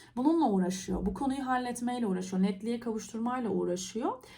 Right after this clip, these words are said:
Aslında üstesinden de gelebilecek. Buradaki bu hikaye tamamlanacak. Örneğin boşanmaya çalışıyorsa, e, boşanma gerçekleşecek. Örneğin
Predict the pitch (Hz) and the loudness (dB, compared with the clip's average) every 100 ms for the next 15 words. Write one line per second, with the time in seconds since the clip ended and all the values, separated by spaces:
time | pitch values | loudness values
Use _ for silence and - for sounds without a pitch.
0 | - - - 226 - 320 294 277 294 311 | -20 -4 0 2 2 0 0 -2 -2 0
1 | 320 330 381 302 277 254 240 202 190 220 | 0 0 0 -2 -2 -2 0 0 0 0
2 | 233 233 226 240 254 240 254 359 269 233 | 0 -2 -4 -4 -2 0 0 0 2 2
3 | 220 196 185 185 233 233 240 226 220 254 | 2 2 2 2 0 0 0 0 0 0
4 | 233 262 269 202 190 196 196 339 - - | -2 -2 -2 0 0 0 -2 -2 -4 -10
5 | - - - 190 190 190 196 262 269 254 | -20 -10 2 4 6 6 4 2 2 2
6 | 285 233 233 233 208 190 185 185 240 254 | 2 2 0 -2 -2 -2 -2 -2 -2 -2
7 | 254 | -4